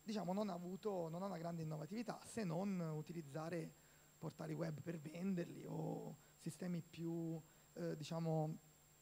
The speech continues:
di, di, di micropagamenti, cioè invece di comprare l'intero report posso comprare un pezzettino, eh, insomma, però sono modificazioni poco importanti. Quello che sta succedendo, ed è,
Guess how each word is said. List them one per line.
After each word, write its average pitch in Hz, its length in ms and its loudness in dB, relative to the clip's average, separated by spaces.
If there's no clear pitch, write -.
di, 160 220 -4
di, 160 1080 -2
di 175 120 -2
micropagamenti, 180 800 2
cioè 190 100 -4
invece 165 200 -4
di 160 60 -6
comprare 160 460 -6
l'intero 180 300 -2
report 165 400 0
posso - 260 -8
comprare 160 300 -2
un 151 100 -2
pezzettino, 180 800 -4
eh, - 580 -8
insomma, - 240 -2
però 220 140 0
sono 190 160 0
modificazioni 180 680 0
poco 156 240 2
importanti. - 680 -10
Quello 359 180 8
che 226 100 4
sta 214 140 0
succedendo, 151 640 0
ed 160 80 4
è, 185 280 4